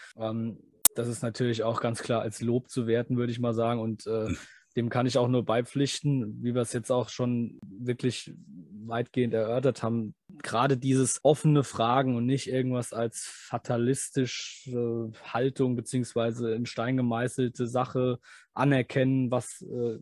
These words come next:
Speaker 1: dringend hinterfragt werden müsste. Das ist, glaube ich, Journalismus und das passiert in den allermeisten Medien seit anderthalb Jahren nicht oder nur sehr, sehr sporadisch.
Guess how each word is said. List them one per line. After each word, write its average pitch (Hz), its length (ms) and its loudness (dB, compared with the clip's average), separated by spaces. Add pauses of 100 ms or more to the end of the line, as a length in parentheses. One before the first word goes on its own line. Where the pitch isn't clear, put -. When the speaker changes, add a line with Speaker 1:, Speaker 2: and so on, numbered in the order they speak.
(140)
Speaker 1:
dringend 151 400 6
hinterfragt 135 580 2
werden 117 200 0
müsste. 113 260 -6
Das 127 140 0
ist, 127 140 -6
glaube 127 240 4
ich, - 60 -4
Journalismus 120 580 0
und 110 80 -2
das 117 180 -4
passiert 123 460 0
in 123 100 2
den 123 140 2
allermeisten 127 840 2
Medien 123 360 2
seit 117 380 -2
anderthalb 117 440 -2
Jahren 110 240 -2
nicht 131 320 -4
oder 113 320 0
nur 117 320 -2
sehr, 117 240 2
sehr 113 140 2
sporadisch. 113 680 -2